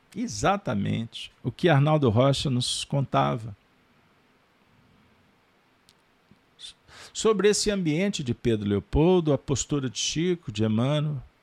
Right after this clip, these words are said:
a dignidade, a nobreza, a responsabilidade, a transcendência.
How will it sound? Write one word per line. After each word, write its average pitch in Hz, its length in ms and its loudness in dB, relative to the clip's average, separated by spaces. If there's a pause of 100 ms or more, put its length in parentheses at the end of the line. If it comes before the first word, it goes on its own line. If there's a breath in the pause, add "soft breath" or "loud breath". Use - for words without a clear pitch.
(260)
a 120 60 -4
dignidade, 123 840 0
a 107 40 -4
nobreza, 107 680 -4
a - 20 -6
responsabilidade, 123 1200 -4 (680 loud breath)
a 131 60 -6
transcendência. 131 880 -2